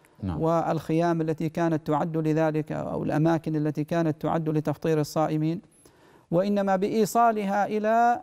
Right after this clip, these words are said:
Speaker 2: المستحقين.
Speaker 1: مستحق.
Speaker 2: وإن طابت نفوسهم وأذنوا بأن تدفع في وجوه البر الأخرى فانتفى الإشكال، وحينئذ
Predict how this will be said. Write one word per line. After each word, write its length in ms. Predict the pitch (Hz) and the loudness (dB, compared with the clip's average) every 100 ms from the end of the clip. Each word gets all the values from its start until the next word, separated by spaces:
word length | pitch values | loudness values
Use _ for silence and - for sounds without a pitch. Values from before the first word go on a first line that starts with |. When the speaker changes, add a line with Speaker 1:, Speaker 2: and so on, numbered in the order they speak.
| - | -6
Speaker 2:
المستحقين. 1000 | 208 202 190 170 180 - 156 147 - 113 | -4 -2 -2 0 0 0 -2 -2 -4 -6
Speaker 1:
مستحق. 260 | 117 - - _ - - _ - - _ _ _ | -6 -8 -14 _ -20 -20 _ -20 -20 _ _ _
Speaker 2:
وإن 720 | 170 185 185 175 - 240 240 | 0 4 4 4 2 -2 -2
طابت 440 | - 214 240 233 196 | 0 0 2 0 -2
نفوسهم 580 | 170 202 - 147 208 - _ _ _ _ _ _ _ | -2 -2 0 -2 -2 -6 _ _ _ _ _ _ _
وأذنوا 880 | 165 165 165 - 226 202 147 175 247 - | -2 2 2 2 0 2 0 0 -4 -6
بأن 460 | 175 - 180 170 151 | -4 -2 0 0 0
تدفع 440 | 214 165 190 170 | 0 0 0 2
في 140 | 190 | 0
وجوه 360 | 175 165 196 175 | 0 2 4 2
البر 340 | 160 190 175 | 2 2 2
الأخرى 520 | 170 208 - 208 240 240 - _ _ _ | 0 -2 0 2 2 -2 -12 _ _ _
فانتفى 460 | - 226 208 180 175 | -2 0 0 0 0
الإشكال، 580 | 151 - 202 220 233 | -2 -4 0 2 2
وحينئذ 800 | 208 202 214 190 190 202 214 208 | -2 -4 -2 -2 0 0 0 -2